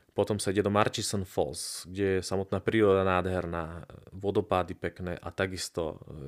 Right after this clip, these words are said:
e, je tam divá zvrako, levy, leopardy, slony, žirafy. Takže vlastne máš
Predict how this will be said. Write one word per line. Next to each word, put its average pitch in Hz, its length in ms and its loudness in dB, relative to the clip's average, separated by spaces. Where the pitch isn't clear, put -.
e, 85 240 -8
je 90 80 -6
tam 90 240 -6
divá 90 240 -4
zvrako, 90 400 -6
levy, 87 400 0
leopardy, 87 800 0
slony, 95 640 0
žirafy. 95 680 2
Takže 95 320 -4
vlastne 98 460 0
máš 98 400 -2